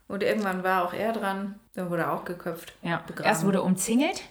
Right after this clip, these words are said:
Speaker 1: Hm.
Speaker 2: und dann trifft er auf zwei kleine Mädchen und bittet sie, mich ganz kurz, ganz still zu sein.
Speaker 1: Mhm. Mhm.
Speaker 2: Aber es sind
Speaker 1: Mhm.
Speaker 2: Kinder. Und snap.
Speaker 1: Ich meine,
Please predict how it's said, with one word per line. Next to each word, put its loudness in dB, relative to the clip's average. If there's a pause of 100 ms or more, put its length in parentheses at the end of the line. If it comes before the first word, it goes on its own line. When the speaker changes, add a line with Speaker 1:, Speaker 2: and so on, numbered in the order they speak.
(160)
Speaker 1:
Hm. -6
Speaker 2:
und 4
dann 2
trifft -4
er 0
auf -8
zwei -2
kleine 0
Mädchen -2
und -4
bittet -4
sie, -8 (180)
mich -14 (140)
ganz -12
kurz, -12 (280)
ganz -8
still -6
zu -12
sein. -10 (240)
Speaker 1:
Mhm. -4 (180)
Mhm. -4
Speaker 2:
Aber -6
es -4
sind 0
Speaker 1:
Mhm. -4
Speaker 2:
Kinder. 0 (160)
Und 2
snap. 6 (280)
Speaker 1:
Ich -12
meine, -6